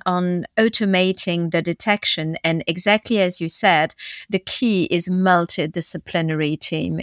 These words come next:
in our R and D lab. So as you said, you know, it's human-computer interaction, it's, um, neurosciences, um, it's obviously behavioral sciences as well, da-,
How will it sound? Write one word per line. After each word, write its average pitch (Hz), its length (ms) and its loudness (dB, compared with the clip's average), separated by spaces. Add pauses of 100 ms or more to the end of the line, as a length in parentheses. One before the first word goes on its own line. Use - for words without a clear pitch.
in 160 140 -4
our 156 180 0
R 156 180 2
and 156 160 -2
D 151 160 -4
lab. 151 280 -2
So 156 380 0
as 156 200 0
you 160 60 -4
said, 160 340 0
you 160 100 -4
know, 156 80 -4
it's - 180 -8 (240)
human-computer 185 800 0
interaction, 160 960 -2
it's, 160 340 -2 (300)
um, 175 400 0 (320)
neurosciences, 165 1300 2 (100)
um, 160 280 -2 (680)
it's 214 260 2
obviously 175 540 4
behavioral 165 600 2
sciences 165 640 -2
as 147 180 -4
well, 165 320 2 (420)
da-, 202 200 4